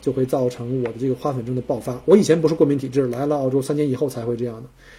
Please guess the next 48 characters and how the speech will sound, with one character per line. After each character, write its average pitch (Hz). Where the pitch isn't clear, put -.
所 170
以 190
呢， 196
药 208
基 214
本 139
上 131
就 170
不 160
敢 123
停， 113
每 127
年 139
到 185
了 147
春 170
夏 160
天 151
出 165
去 156
带 143
团 123
的 147
时 123
候， 117
每 120
天 151
早 143
上 139
起 131
来 113
第 143
一 143
件 139
事 123
就 117
先 131
吃 131
过 131
敏 113
药， 123
否 -
则 135
根 147
本 123
不 127
敢 127
穿-， 127